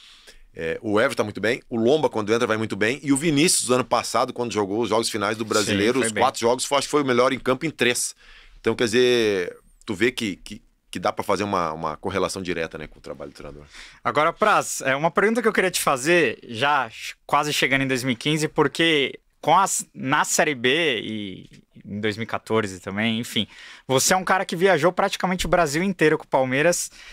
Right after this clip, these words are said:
Speaker 2: e a gente tem uma audiência não só do Brasil, como você viu, da Austrália, tem muita gente de fora que acompanha nosso podcast, que é a, é a forma que os caras têm de se aproximar do Palmeiras, e a gente recebe muitos, muitas mensagens disso.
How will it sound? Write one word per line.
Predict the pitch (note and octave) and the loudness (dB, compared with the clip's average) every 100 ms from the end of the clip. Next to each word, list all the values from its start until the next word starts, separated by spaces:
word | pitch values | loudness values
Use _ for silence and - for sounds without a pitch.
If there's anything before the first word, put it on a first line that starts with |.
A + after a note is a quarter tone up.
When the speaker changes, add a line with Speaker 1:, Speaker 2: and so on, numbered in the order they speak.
| - | -2
Speaker 2:
e | D#3 | 2
a | D#3+ | 2
gente | D#3 F#3+ - | 0 -2 0
tem | F#3+ | 2
uma | F#3 | 4
audiência | F3+ D3+ E3 F3+ - F3+ D3 | 4 2 2 4 4 4 2
não | C#3+ G#3 | -2 -6
só | - D#3+ | -2 -2
do | |
Brasil, | C#3 C3+ A#2+ D3 | 0 0 0 -4
como | C3+ | -4
você | - | -4
viu, | A#2+ | 0
da | A#2 | 0
Austrália, | A2 - G#2+ B2+ B2 A2 | 0 -2 0 0 0 -4
tem | - A#2+ | -4 -6
muita | C3+ C#3 | -2 -2
gente | C3+ C#3 C3 | -2 -4 -6
de | |
fora | - C3 C3 | -2 0 0
que | C3 | -2
acompanha | C3 B2 B2+ | -8 -4 -2
nosso | A#2+ - | -2 -2
podcast, | B2+ A#2 B2+ C3+ - - - - - - - | -4 -2 0 0 -2 -10 -18 -20 -20 -14 -2
que | |
é | D#3 | 0
a, | F3+ - - | -2 -6 -4
é | E3+ | -2
a | F#3+ | 0
forma | - F#3+ G3 | 2 2 0
que | - G3 | -4 -8
os | - | -2
caras | F3 F3 | -2 0
têm | F#3 | -2
de | F3 | -2
se | - | -4
aproximar | - F3 - D#3+ | 0 -2 2 0
do | D#3 | 0
Palmeiras, | D#3+ C#3+ C3 D3+ C3+ | 0 0 2 0 -2
e | B2+ A#2+ | -6 -4
a | A2+ | -2
gente | B2 - | -4 -8
recebe | C3 B2+ B2 | -6 -6 -4
muitos, | A#2 B2 - A#2 - | -6 -6 -8 -12 -8
muitas | A#2+ B2 A#2+ | -8 -6 -6
mensagens | A#2+ B2+ A#2+ A#2+ A2 | -4 -2 -2 -4 -2
disso. | C3 - | 0 -2